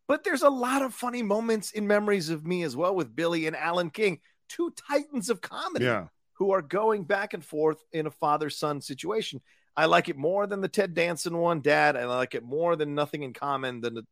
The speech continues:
Speaker 1: the Tom Hanks, Jackie Gleason one.
Speaker 2: I agree.
Speaker 1: I, I think Memories of
Speaker 2: Yeah.
Speaker 1: Me has a sweeter heart to it and has a softer touch to it, and the comedy is there,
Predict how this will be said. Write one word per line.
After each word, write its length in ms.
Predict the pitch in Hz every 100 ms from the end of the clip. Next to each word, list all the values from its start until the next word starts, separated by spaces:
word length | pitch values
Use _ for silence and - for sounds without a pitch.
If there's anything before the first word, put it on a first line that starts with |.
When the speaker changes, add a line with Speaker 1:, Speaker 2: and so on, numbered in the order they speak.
| -
Speaker 1:
the 80 | 117
Tom 220 | 131 131
Hanks, 160 | 127 -
Jackie 260 | 127 120
Gleason 360 | 123 226 220 160
one. 140 | 151 143
Speaker 2:
I 100 | 139
agree. 240 | 127 127 - - -
Speaker 1:
I, 60 | 156
I 20 |
think 160 | 185
Memories 420 | 170 165 160 147 123
of 80 |
Speaker 2:
Yeah. 60 | 117
Speaker 1:
Me 140 | 151
has 180 | 135 131
a 60 | 110
sweeter 640 | - - 165 233 240 196
heart 320 | 143 170 170 -
to 200 | 160 160
it 140 | 151 _ _ _
and 100 | 123
has 160 | 139 120
a 60 | 123
softer 560 | - 196 175 - 156
touch 340 | - 151 143 -
to 140 | 135
it, 80 | 131
and 100 | 127
the 40 | 117
comedy 600 | - - 240 220 147 120
is 120 | 107
there, 360 | 127 120 113